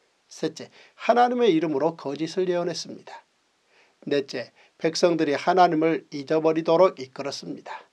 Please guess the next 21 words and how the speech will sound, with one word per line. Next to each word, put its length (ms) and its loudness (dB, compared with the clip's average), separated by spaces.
다섯째, 480 -6
하나님의 560 4
말씀을 640 -4
도적질했습니다. 1120 -12
사실 420 0
거짓 240 0
선지자들은 760 2
하나님의 500 4
보내심을 480 -2
받지 240 -4
않았습니다. 600 -6
그러므로 480 -6
그들의 320 4
헛된 560 2
예언과 640 2
가르침은 720 -6
백성들에게 800 -8
아무 560 -4
유익이 440 -6
되지 220 -8
않았습니다. 600 -8